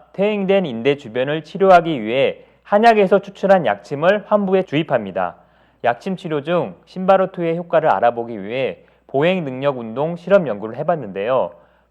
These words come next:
척추관 협착증을 유도한 쥐의 걸음수는 유의하게 감소했고 신바로투를 투여한 쥐는 척추관 협착증 유도 후 칠 일째 되는 날 운동 기능이 향상되는 모습을 보였습니다.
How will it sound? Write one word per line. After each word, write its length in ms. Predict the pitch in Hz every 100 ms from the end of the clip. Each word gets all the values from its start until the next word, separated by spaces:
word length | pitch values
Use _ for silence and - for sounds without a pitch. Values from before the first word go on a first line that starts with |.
| _
척추관 500 | 226 214 - 220 208
협착증을 640 | 190 - 196 - 175 170
유도한 500 | 117 113 123 139 160 175 - _
쥐의 340 | - 123 143 147
걸음수는 600 | 107 117 117 113 135 107
유의하게 420 | 101 110 107 123
감소했고 880 | 101 95 131 127 - 127 120 85 - _ _
신바로투를 800 | _ 208 214 214 208 202 180 175
투여한 400 | 175 175 165 160
쥐는 460 | 151 110 127 113 85 _ _ _
척추관 480 | 190 - 180 180
협착증 640 | 165 165 170 160 - 170 160
유도 260 | 107 120 123
후 280 | 147 139
칠 200 | - -
일째 220 | 202 190 165
되는 300 | 107 101 104
날 300 | 143 185 - _ -
운동 320 | 117 131 156
기능이 320 | 127 120 131
향상되는 580 | 147 196 214 190 135 127
모습을 300 | 92 - 127
보였습니다. 720 | - 113 139 - 85 85 80